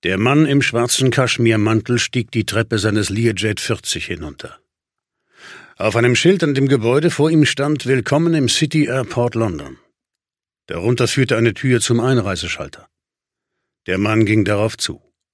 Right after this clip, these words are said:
Er ahnte nicht, dass jeder seiner Schritte beobachtet wurde.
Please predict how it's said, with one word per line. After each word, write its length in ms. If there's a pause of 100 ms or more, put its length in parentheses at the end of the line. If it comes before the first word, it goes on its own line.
(840)
Er 220
ahnte 320
nicht, 340
dass 160
jeder 260
seiner 260
Schritte 340
beobachtet 640
wurde. 320